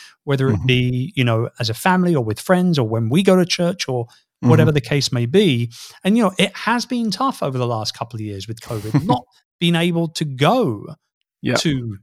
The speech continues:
Speaker 1: your place of worship, not being able
Speaker 2: Mm-hmm.
Speaker 1: to see the people that you would
Speaker 2: Mm-hmm.
Speaker 1: usually see on that regular basis. And I tell you what, any church leader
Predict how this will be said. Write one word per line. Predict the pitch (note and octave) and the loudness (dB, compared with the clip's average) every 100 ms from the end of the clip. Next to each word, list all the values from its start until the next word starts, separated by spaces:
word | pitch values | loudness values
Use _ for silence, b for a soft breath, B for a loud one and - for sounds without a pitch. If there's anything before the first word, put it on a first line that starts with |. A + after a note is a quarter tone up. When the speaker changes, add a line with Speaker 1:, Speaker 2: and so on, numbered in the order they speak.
| _ | _
Speaker 1:
your | C3 A#2 | -6 -4
place | - A#2+ A2 | -2 -2 -2
of | A#2 A2 | -4 -4
worship, | G#2 A2+ - - - - _ | -6 -6 -8 -10 -12 -20 _
not | D#3+ - - | -4 -4 0
being | F#3 | 4
able | F#3 | 6
Speaker 2:
Mm-hmm. | - | 4
Speaker 1:
to | G#2+ | 2
see | D#3+ - C#4 C4+ | 2 2 4 4
the | D3 | 0
people | - C3+ A#2 - F#3 - b - | -4 -8 -8 -10 -12 -16 b -12
that | G3+ | -2
you | C#3 | 4
would | A2 | 4
Speaker 2:
Mm-hmm. | A#2+ | 4
Speaker 1:
usually | C3+ B2 A#2 A2+ | 0 -2 -4 -2
see | - C3 | -2 -2
on | A#2 | -2
that | B2 | -2
regular | B2+ A2+ G#2+ | -2 -2 -4
basis. | A2+ A2+ - F3 - B B B B | -4 -2 -2 -4 -8 B B B B
And | F#3 F#3+ F#3+ G3 - | 0 2 2 -2 -2
I | |
tell | D3 - | -2 2
you | D#4 | 2
what, | A3 G3 - _ _ _ _ _ _ _ | 4 4 2 _ _ _ _ _ _ _
any | G#3+ C4+ D#4 | -2 2 2
church | - G3 F#3+ F#3+ C#3 | 2 0 0 -2 -4
leader | D3 F3 C#3 - | 0 0 -2 -8